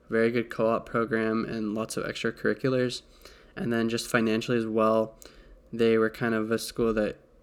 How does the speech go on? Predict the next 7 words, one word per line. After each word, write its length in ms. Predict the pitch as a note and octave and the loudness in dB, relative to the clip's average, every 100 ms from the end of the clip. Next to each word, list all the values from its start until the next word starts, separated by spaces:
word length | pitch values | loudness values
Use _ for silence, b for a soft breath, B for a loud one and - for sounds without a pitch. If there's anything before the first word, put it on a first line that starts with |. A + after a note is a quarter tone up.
| _ _ _ _ _ | _ _ _ _ _
is 220 | B2 A#2+ A#2 | -4 -4 -4
very, 500 | B2+ A2 G#2+ G#2 A2 | 0 2 2 0 -2
um, 500 | B2 A#2+ G#2 G2+ A2 - | -6 -4 -4 -6 -10 -8
lenient 480 | B2+ A#2 A#2 G#2+ - | -2 0 0 0 -4
on 440 | A2+ A2 G#2 G2+ - - - - - | -4 -2 -2 -2 -8 -16 -20 -20 -20
finances, 640 | - A2+ A2 A#2 B2+ B2+ B2+ | -4 -2 0 0 0 -2 -2
and 360 | G#2+ G#2 G#2 | -2 -2 -4